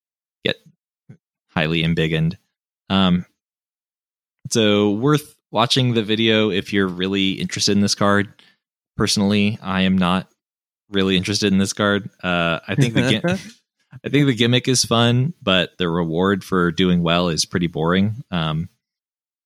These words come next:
Speaker 1: like, yeah, okay, it'll, you know, well, if, if you're, like, trying to get it down early and do the Voltron thing, there's just not gonna be a lot of creatures to jump over.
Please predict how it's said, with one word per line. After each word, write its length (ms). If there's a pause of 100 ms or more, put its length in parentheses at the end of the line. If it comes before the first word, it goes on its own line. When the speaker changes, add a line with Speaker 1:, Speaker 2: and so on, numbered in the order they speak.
(480)
Speaker 1:
like, 160
yeah, 400
okay, 280
it'll, 240 (220)
you 120
know, 140 (840)
well, 180
if, 240
if 120
you're, 140
like, 260
trying 400
to 80
get 200
it 120
down 280
early 340
and 120
do 120
the 120
Voltron 440
thing, 240
there's 160
just 180
not 180
gonna 120
be 80
a 80
lot 160
of 60
creatures 720 (440)
to 100
jump 420
over. 540